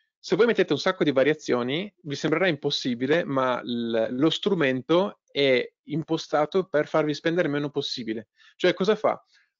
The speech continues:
Prova a pubblicarle tutte all'inizio in modo completamente random e, eh, misura i risultati e inizia a mostrare di più quello che,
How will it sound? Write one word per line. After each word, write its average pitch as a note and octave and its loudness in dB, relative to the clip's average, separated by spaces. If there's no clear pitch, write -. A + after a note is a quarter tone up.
Prova A3 6
a - 0
pubblicarle D3 2
tutte D#3 -2
all'inizio C#3+ 0
in B2 0
modo C3 0
completamente B2 -2
random A#2+ -2
e, D#3+ 2
eh, B2 2
misura F3 2
i - 4
risultati C3 0
e E3+ 2
inizia G3 0
a - 0
mostrare D3+ 2
di A#2 -10
più F#3+ -2
quello F#3+ 2
che, G3 -2